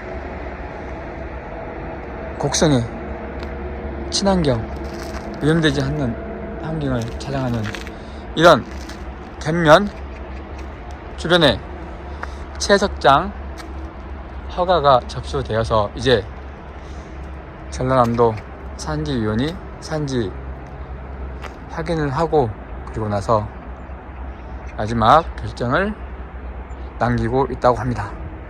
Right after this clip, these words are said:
우리 지역을 사랑하는 곡성 국민 여러분, 그리고 저희 지역을 대표하고 계시는 곡성 군수님, 그리고 관계자분들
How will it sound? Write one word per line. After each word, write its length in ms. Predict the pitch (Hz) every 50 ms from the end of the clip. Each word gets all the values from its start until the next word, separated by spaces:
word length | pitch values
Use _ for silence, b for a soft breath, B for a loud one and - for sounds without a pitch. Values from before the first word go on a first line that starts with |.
| B B B B B B B -
우리 320 | - 117 123 139 151 156 - - - - - -
지역을 300 | - - 123 117 117 113
사랑하는 500 | 120 131 131 123 117 107 113 113 107 101 101 - - - - - - - - - - - - - - - - -
곡성 320 | - 110 - - 139 139 127
국민 340 | - 123 117 113 110 101 101
여러분, 420 | 104 123 120 107 113 151 190 185 - - - - - - - - - - - -
그리고 340 | 107 101 101 - 143 165 175 - - - - - - - - - - - - - - - - - - - - - - - - - - - - - - - - -
저희 160 | - 127 120
지역을 440 | 117 - - 123 113 120 113 98 92 - - - - - - - - - - - - - - - -
대표하고 340 | - 123 - 127 117 104
계시는 400 | 104 110 104 - 113 113 104 87 76 - - - - - - - - - - - - - - - - - - - - - - - - - - - - - - - - - - - - - - - -
곡성 320 | 113 113 - - 151 135 113
군수님, 520 | - 127 120 113 110 104 117 143 170 214 - - - - - - - - -
그리고 340 | 107 110 98 98 95 95 98 - - - - - - - - - - - - - - - - - - - - - - - -
관계자분들 960 | 110 107 110 110 104 110 107 104 92 95 95 92 104 98 98 101 - -